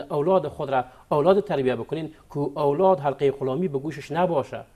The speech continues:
در طول بیست سال گفته شده بود که طالب پنجابی هست. امروز اگر طالب در حاکمیت قرار گرفته، اگر والی هست، اگر ولسوال هست، اگر، اگر عضو کابینه هست، ولایتش، ولسوالیش، قریهش، پدرش، پدرکلانش معلوم هست.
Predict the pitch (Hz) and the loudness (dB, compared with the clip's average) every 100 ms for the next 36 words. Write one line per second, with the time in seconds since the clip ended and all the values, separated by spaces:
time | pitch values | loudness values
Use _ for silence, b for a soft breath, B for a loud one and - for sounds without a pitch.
0 | b b b - 175 170 202 170 208 196 | b b b 2 2 4 2 4 0 2
1 | 170 151 - 170 147 135 139 - 139 143 | -2 -2 -6 -6 -6 -10 -12 -8 -8 -6
2 | 120 117 110 107 - - _ _ _ _ | -10 -8 -12 -14 -20 -20 _ _ _ _
3 | _ _ _ _ - 139 165 160 139 - | _ _ _ _ -10 -8 -6 -6 -6 -6
4 | 147 147 131 135 131 131 131 127 120 - | -6 -6 -6 -6 -6 -6 -6 -6 -6 -6
5 | 160 113 - _ b b b b 135 131 | -4 -4 -6 _ b b b b -4 -4
6 | 123 131 175 143 135 127 127 120 120 156 | 0 0 0 -2 -6 -6 -6 -6 -8 -4
7 | 156 135 - - - _ b b b 143 | -4 -2 -10 -10 -20 _ b b b 0
8 | 143 147 - 143 147 147 147 139 135 - | 2 0 0 0 2 0 0 -2 -4 -4
9 | 160 147 - 131 143 156 120 110 - _ | -4 -4 -4 -2 -2 -2 -4 -6 -12 _
10 | b b - 143 143 160 180 185 170 143 | b b 0 4 4 4 4 2 0 0
11 | 135 135 - 135 147 180 - - 139 131 | 0 0 -2 -2 2 0 0 -2 -2 0
12 | 160 185 175 - - 131 165 185 180 - | 0 0 0 -6 -4 0 2 2 -2 -2
13 | 127 120 151 165 131 127 135 - - - | -4 -4 -6 -6 -6 -6 -6 -8 -16 -20